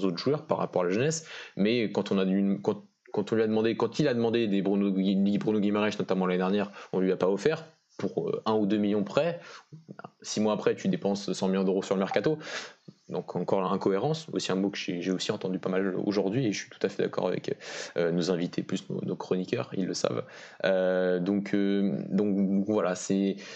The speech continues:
c'est un mélange de choses qui arrive aujourd'hui à une situation assez, assez incontrôlable, euh, et que, et que en tant que supporter, voilà, du football portugais,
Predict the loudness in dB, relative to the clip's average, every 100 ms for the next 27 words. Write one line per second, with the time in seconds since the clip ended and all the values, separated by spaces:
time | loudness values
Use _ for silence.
0 | -4 0 2 2 2 0 0 2 0 0
1 | 0 2 2 2 2 2 2 2 0 0
2 | -2 -2 -2 0 2 0 0 0 2 2
3 | 0 0 0 -2 0 -2 2 2 2 -2
4 | -6 -12 -6 -2 2 2 2 2 2 0
5 | -2 -2 0 0 -2 -8 -12 -6 -2 2
6 | 2 2 2 0 0 2 2 2 2 2
7 | 0 -2 -4 -2 -4 0 2 2